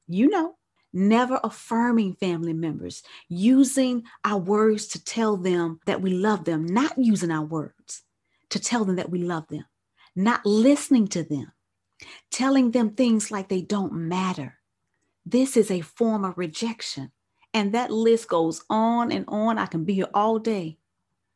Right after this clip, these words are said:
God has called the family to love each other as Christ loves the church. And this is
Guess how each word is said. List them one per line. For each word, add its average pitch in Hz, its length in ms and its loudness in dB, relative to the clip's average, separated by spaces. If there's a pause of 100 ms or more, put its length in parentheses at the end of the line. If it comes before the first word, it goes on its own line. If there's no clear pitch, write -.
(1000)
God 233 320 -4
has 202 200 -4
called 196 340 -2
the 180 60 -8
family 180 380 -6
to - 120 -12
love 208 440 0
each 202 240 0
other 165 220 -4
as 170 160 -10
Christ 214 460 -4
loves 160 280 -4
the 226 100 -6
church. - 500 -6 (360)
And 214 140 2
this 254 160 4
is 226 120 -2